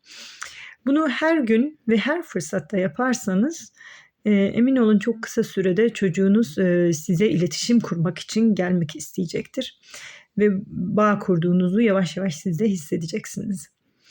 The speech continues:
İkinci strateji için bir sonraki videoya, e, izlemeyi unutmayın. E, videolarıma like atarsanız ve, e, paylaşırsanız ihtiyacı olan insanlara ulaşır.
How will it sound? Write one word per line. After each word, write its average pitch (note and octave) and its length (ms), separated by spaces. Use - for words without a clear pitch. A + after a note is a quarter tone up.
İkinci G3 380
strateji F#3 720
için A#3+ 420
bir G3 80
sonraki F3+ 480
videoya, F3+ 560
e, F3+ 200
izlemeyi F3+ 460
unutmayın. F#3+ 500
E, F3+ 400
videolarıma G3 680
like F#3+ 340
atarsanız F#3 640
ve, F#3 140
e, F3+ 580
paylaşırsanız F3+ 1000
ihtiyacı F3 540
olan F3+ 200
insanlara F#3 580
ulaşır. - 560